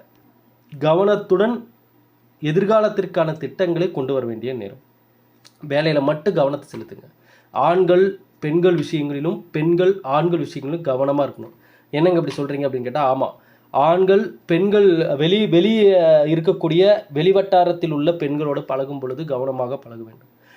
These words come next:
பெண்கள் வெளிவட்டாரத்தில் உள்ள ஆண்களோடு பேசும் பொழுது கவனமாக. யாருமே அளவுக்கு மீறி எந்த பர்சனல் டீட்டெயிலும்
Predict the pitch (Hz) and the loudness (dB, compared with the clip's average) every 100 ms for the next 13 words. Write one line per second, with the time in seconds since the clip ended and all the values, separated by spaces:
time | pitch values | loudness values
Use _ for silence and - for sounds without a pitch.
0 | _ _ 175 214 233 226 165 175 196 185 | _ _ 0 2 2 0 2 4 4 2
1 | 185 170 175 160 143 147 160 156 151 143 | 0 0 -2 0 0 0 -4 -8 -6 -10
2 | 135 135 131 151 202 - _ _ 147 139 | -8 -10 -6 -4 -4 -6 _ _ 0 0
3 | 151 143 135 139 151 185 214 202 220 262 | 2 0 0 2 4 4 2 2 4 2
4 | 254 _ _ _ _ _ - 151 185 208 | -2 _ _ _ _ _ -4 0 0 -2
5 | - 185 190 240 180 165 196 175 165 196 | -4 0 2 2 0 0 0 -2 -2 -4
6 | - 214 202 165 156 185 | -2 -4 -2 -2 -2 -2